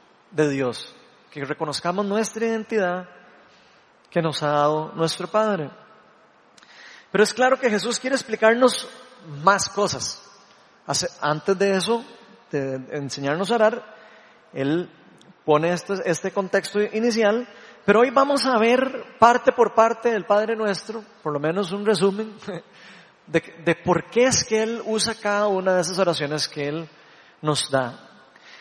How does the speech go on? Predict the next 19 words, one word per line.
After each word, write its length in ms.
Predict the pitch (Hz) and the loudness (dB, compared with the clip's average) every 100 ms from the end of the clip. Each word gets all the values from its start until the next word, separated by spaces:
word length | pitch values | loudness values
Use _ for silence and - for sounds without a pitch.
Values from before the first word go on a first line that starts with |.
| - - | -20 0
La 100 | 190 | 4
parte 360 | 226 247 - 262 | 4 4 2 0
número 260 | 262 262 | 2 4
uno 380 | 269 294 294 254 - 175 | 4 2 0 -6 -16 -4
de 100 | 190 | 2
la 80 | 185 | 2
oración 460 | 175 - 254 269 | 2 2 2 2
dice, 220 | 262 247 254 | 2 0 6
"Padre 360 | 233 233 220 | 6 8 6
nuestro 480 | 220 254 247 - 254 | 6 4 2 -4 -6
que 60 | 190 | -2
estás 240 | 202 202 | -2 -2
en 100 | 185 | -4
el 100 | 165 | -4
cielo, 440 | - 254 277 277 - - - - - | 0 2 2 0 -2 -16 -20 -20 -10
santificado 720 | - 214 214 190 190 185 190 | -2 -2 -2 -4 -4 -2 -2
sea 260 | 185 185 185 | -2 -4 -4
tu 120 | 208 | 0
nombre". 440 | 240 247 208 160 | 2 2 2 -2